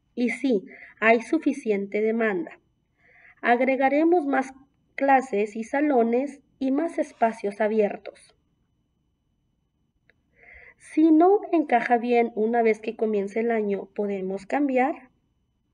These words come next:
Bueno, Esperamos que haya muchos menos cambios el próximo año,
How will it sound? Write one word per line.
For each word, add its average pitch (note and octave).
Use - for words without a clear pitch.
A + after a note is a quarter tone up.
Bueno, A3+
Esperamos E4+
que B3
haya B3+
muchos C#4
menos A3+
cambios G#3
el G3+
próximo B3+
año, A3+